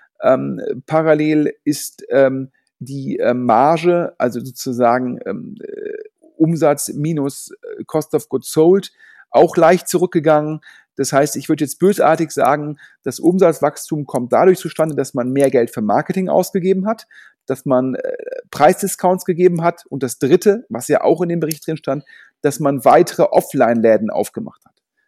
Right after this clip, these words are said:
Das heißt, insgesamt ist die Firma zwar um zehn Prozent gewachsen im dritten Quartal, aber, ja, mit mehr Marketing, mit mehr Offline-Läden und mit weniger Marge. Das hat auch dazu geführt, dass dann insgesamt das ebita,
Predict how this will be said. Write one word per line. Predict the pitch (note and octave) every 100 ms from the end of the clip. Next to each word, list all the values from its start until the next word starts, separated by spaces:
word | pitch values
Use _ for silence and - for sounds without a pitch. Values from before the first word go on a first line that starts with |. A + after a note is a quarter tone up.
| -
Das | B2
heißt, | C#3+ D3 -
insgesamt | F3+ E3+ D3+ E3+ G3+
ist | D#3+
die | -
Firma | - E3 C#3+
zwar | C3+ C3
um | - C3
zehn | D#3 C#3+
Prozent | C#3+ C3+ A#2+
gewachsen | B2 F#3+ -
im | D#3+ D3
dritten | C3+ B2+
Quartal, | B2 A#2 A#2+ A2+ G#3 _ _ _ _ -
aber, | B2 B2+ E3 A#3 - _
ja, | C3+ D3 E3 _
mit | D3+ D#3
mehr | C#3+ C3
Marketing, | C3 E3+ F#3 - G#3+ D4 - _ _ _ _ _ -
mit | D#3 D3
mehr | C#3+ B2+
Offline-Läden | F3+ F#3+ F3 F3 F3 F3 F3 F3 _ -
und | D3+
mit | C3+ B2+
weniger | D3+ D3 B2+
Marge. | A#2+ B2 F3 G#3 C4 _ _
Das | - E3+
hat |
auch | D#3+
dazu | D#3+ D3 E3
geführt, | D3 - A3 F3+ - _ _ -
dass | C3+ C#3 -
dann | C#3 C#3+ - -
insgesamt | D#3+ D3+ - C3 D3 D#3+ F3+ - _
das | - C#3 C3 - -
ebita, | D3+ C#3 C#3 - B2+ D#3 G3+